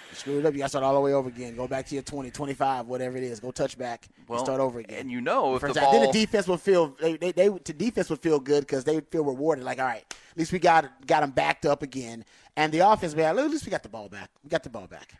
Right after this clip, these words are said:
Speaker 2: That might be one. I mean, we'll see if
Speaker 1: Start
Speaker 2: that's
Speaker 1: your own twenty.
Speaker 2: Uh, you know, typically when a rule gets changed, an organization will put it out there for conversation,
Speaker 1: Mm-hmm.
Speaker 2: and if it gets voted through, that would be an interesting one. 'Cause look, if you, if you fumble the ball into your own end zone, it's either, and you get to go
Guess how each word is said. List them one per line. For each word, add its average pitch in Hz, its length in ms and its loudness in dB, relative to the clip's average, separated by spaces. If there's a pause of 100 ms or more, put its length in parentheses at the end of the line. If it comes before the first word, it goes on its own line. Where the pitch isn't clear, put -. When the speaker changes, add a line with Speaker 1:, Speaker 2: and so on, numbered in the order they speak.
Speaker 2:
That 113 140 -6
might 196 140 -4
be 143 100 -10
one. 110 320 -8
I 107 60 -8
mean, 113 140 -12
we'll 127 100 -8
see - 140 -12
if 123 80 -8
Speaker 1:
Start 127 180 0
Speaker 2:
that's 151 140 -4
Speaker 1:
your 170 100 -2
own 160 120 -2
twenty. - 300 -8 (100)
Speaker 2:
Uh, 110 220 -6 (100)
you 123 140 -8
know, 110 60 -6
typically 143 360 -8
when 123 120 -4
a - 20 -6
rule 131 160 -2
gets 120 180 -6
changed, 117 580 -6
an 98 180 -6
organization 117 720 -4
will 104 280 -8 (840)
put 123 120 -10
it 113 80 -4
out 117 140 2
there 117 140 -4
for 104 100 -14
conversation, 127 600 -2
Speaker 1:
Mm-hmm. 117 80 -12
Speaker 2:
and 107 120 -14
if 104 100 -12
it 110 40 -14
gets 110 160 -10
voted 110 260 -6
through, 113 360 -8 (340)
that 107 120 -2
would 110 120 -4
be 110 100 -8
an 110 60 -6
interesting 107 400 -12
one. 98 100 -12
'Cause 143 140 -14
look, 208 160 -2
if 127 100 -4
you, 139 240 -10
if 147 140 -14
you 135 80 -10
fumble 180 240 -4
the 123 60 -6
ball 127 240 2
into 120 120 -4
your 113 120 -2
own 180 120 0
end 113 160 -2
zone, 107 240 -6
it's - 140 -16
either, 110 280 -10 (180)
and 110 140 -14
you 110 60 -14
get 123 100 -8
to 107 180 -6
go 113 240 -12